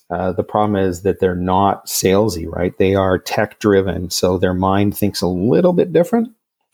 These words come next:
Uh, so you need to give them that guidance. Uh, and if you can, you know, introduce them to people at trade shows and help them along pushing through those to,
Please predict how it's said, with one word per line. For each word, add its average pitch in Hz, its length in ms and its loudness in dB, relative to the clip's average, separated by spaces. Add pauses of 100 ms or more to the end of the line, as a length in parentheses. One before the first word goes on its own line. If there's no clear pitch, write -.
Uh, 90 240 0
so - 160 -2
you 104 80 4
need 117 140 2
to 98 40 -10
give 101 140 0
them 90 120 -6
that 85 180 -2
guidance. 87 640 -2 (520)
Uh, 90 580 -8
and 98 160 0
if 92 140 -2
you 92 80 0
can, 90 340 -2
you 87 80 -4
know, 87 140 -4
introduce 95 580 -2
them 82 220 -6
to - 100 -12
people 87 320 -6
at 78 100 -8
trade 85 280 -2
shows 85 400 -4
and 87 340 -6 (320)
help - 380 -2
them 98 160 -2
along 87 520 2
pushing 98 460 -2
through 104 380 0
those 85 580 2 (140)
to, 98 180 -2